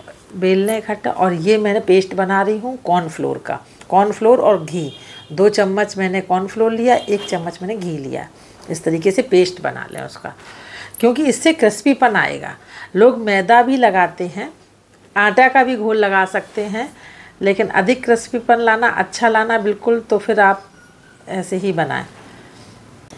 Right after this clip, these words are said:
एक एक करके सारी हमने जो चपातियाँ बेली थी ना, उसमें सब में लगा लें। इस तरीके से एक जैसी बनाएं, जो रोटी जैसी। अब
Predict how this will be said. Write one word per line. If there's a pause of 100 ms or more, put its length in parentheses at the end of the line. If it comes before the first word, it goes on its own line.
(420)
एक
एक
करके (120)
सारी
हमने
जो
चपातियाँ
बेली
थी
ना,
उसमें
सब
में
लगा
लें। (340)
इस
तरीके
से
एक
जैसी
बनाएं, (540)
जो
रोटी
जैसी। (880)
अब